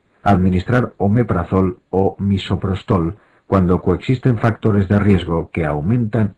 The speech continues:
este de forma intolerable. Son factores de riesgo: edad superior a setenta años, antecedentes de úlcera, estar anticoagulado,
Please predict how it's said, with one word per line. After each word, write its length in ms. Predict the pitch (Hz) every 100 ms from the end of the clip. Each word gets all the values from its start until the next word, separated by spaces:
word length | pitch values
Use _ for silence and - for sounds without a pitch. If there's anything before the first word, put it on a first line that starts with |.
| -
este 460 | 110 - - 104 -
de 200 | 90 78
forma 400 | - 101 85 80
intolerable. 760 | 71 71 73 71 67 57 - _ _ _ _ _ _ _ _ _ _
Son 240 | - 147
factores 460 | 156 120 - 113 92
de 100 | 85
riesgo: 500 | 98 117 113 127 - _ _ _ -
edad 280 | 80 101
superior 460 | 104 110 107 98 120
a 80 | 107
setenta 500 | 87 85 80 78 78
años, 400 | 73 71 - _ _ _ _ -
antecedentes 760 | 82 85 82 82 101 113 113
de 100 | 101
úlcera, 460 | 123 104 82 71 - _ _ _
estar 340 | 90 85 107 110
anticoagulado, 1000 | 104 98 85 85 76 76 107 78 73